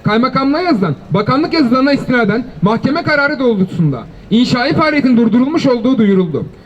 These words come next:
Bu yönde şüphelerimizi dile getiren bizler toplumu manipüle etmek amacın-, amacında olmakla itham edildik. Uydu görüntüleri üzerinden yürütmeyi durdurma kararının verildiği otuz Nisan iki bin yirmi dört tarihinden sonra inşaatın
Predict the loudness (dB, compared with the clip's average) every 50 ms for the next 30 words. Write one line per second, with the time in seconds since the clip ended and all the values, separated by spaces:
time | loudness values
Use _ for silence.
0 | -16 -6 -2 0 2 2 2 2 2 0 0 0 0 -2 -2 -2 -2 -2 0 0
1 | 0 0 0 -2 -2 -2 -2 -2 -2 0 2 2 2 2 2 2 0 0 -2 -4
2 | -4 -8 -8 -2 0 0 0 0 -2 0 0 0 0 -2 -2 0 2 2 2 2
3 | 0 0 0 -2 -2 -2 -4 0 2 2 2 2 2 0 0 -2 -2 0 2 2
4 | 2 2 4 4 4 4 4 2 2 2 0 -2 -2 -2 -2 -2 -2 -4 -6 -4
5 | -4 -2 0 2 2 2 2 2 0 0 -2 -6 -6 -8 -10 -16 -18 -20 -20 -20
6 | -20 -16 -6 0 2 4 4 4 2 2 2 2 0 0 0 -2 -2 0 0 2
7 | 2 2 2 2 0 0 -2 -2 -4 -6 -10 -8 -2 0 2 2 2 2 0 0
8 | 0 0 2 2 2 2 0 0 0 -2 0 0 0 0 0 0 0 2 2 2
9 | 2 0 0 0 0 0 0 2 0 0 2 0 0 0 0 0 0 0 -2 -4
10 | -4 -2 -2 0 2 2 2 2 2 2 2 0 0 0 -2 0 0 0 0 -2
11 | -2 -2 -2 -2 0 0 0 2 2 0 0 -2 -6 -8 -12 -16 -6 -2 0 0
12 | 2 2 0 0 0 0 0 -2 -2